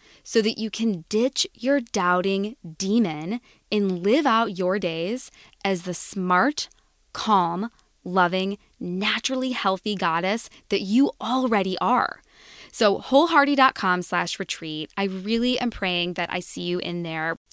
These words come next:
We have a wonderful group of women already signed up. Every day, I love in my email seeing who's new, who's,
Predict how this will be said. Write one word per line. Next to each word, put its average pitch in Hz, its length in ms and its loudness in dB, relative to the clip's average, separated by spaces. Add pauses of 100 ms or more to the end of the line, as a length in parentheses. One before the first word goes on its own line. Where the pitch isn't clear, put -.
We 233 140 2
have 214 440 2
a 208 160 2
wonderful 226 880 4
group 190 300 -4
of 180 200 -6
women 175 240 -4
already 185 300 -4
signed 202 340 0
up. 170 220 0 (260)
Every 214 240 2
day, 190 260 2
I 185 100 0
love 185 300 2
in 202 100 0
my 202 180 2
email 175 340 -2
seeing 170 340 -4
who's 214 320 2
new, 196 280 4
who's, 220 300 0